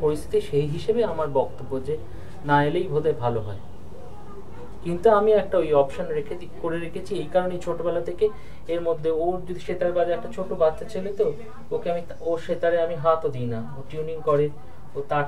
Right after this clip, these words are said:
ছিঁড়ে গেলে তার লাগায়, তরপের তারও লাগায়, সমস্ত কিছু ও করে, ওকে আমি শিখিয়ে রেখেছি একটু একটু করে। জোয়ারি টোয়ারিগুলো শিখিয়ে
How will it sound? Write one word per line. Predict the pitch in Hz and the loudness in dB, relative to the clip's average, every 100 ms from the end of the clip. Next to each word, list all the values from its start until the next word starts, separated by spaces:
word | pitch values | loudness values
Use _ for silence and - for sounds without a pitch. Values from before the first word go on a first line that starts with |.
| - | -2
ছিঁড়ে | 151 147 | -2 0
গেলে | 151 147 | 2 2
তার | 147 143 139 | 4 6 6
লাগায়, | 139 139 147 - | 6 4 2 4
তরপের | 143 139 151 - | 4 4 2 4
তারও | 151 147 139 | 4 6 4
লাগায়, | 135 139 - - - - - | 2 0 -4 -8 -10 -8 -4
সমস্ত | 185 202 202 226 | -2 0 0 -4
কিছু | 233 220 | 4 6
ও | 196 | 6
করে, | 127 113 123 | 4 2 2
ওকে | 160 | 0
আমি | 160 - | -2 -4
শিখিয়ে | - 220 196 | 2 6 6
রেখেছি | 135 113 - - - 960 988 988 - | 4 -4 -6 -6 -6 -6 -8 -8 -6
একটু | - - | -6 -6
একটু | - - | -6 -6
করে। | - 110 - - - - - - - - - 139 | -6 -6 -6 -8 -8 -8 -6 -6 -6 -6 -4 0
জোয়ারি | 156 160 - | 2 2 2
টোয়ারিগুলো | 180 185 190 190 | 0 2 0 -2
শিখিয়ে | - - 160 | -4 -4 -2